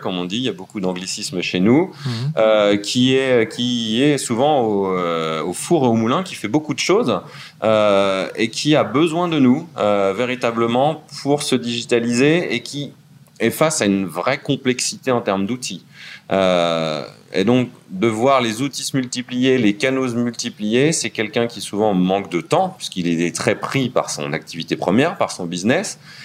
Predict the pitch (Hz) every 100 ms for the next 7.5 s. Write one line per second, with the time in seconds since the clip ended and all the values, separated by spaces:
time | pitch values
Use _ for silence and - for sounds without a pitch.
0 | - - - - - 120 165 147 - 180
1 | - 120 110 - 117 - 131 151 139 139
2 | 127 127 123 156 160 127 - - - 107
3 | 101 92 87 82 - - 120 139 127 101
4 | 85 80 78 - 80 135 113 - - 107
5 | 127 101 - 143 131 123 - 113 98 -
6 | - - 98 - 113 104 - 175 170 127
7 | 113 113 117 110 -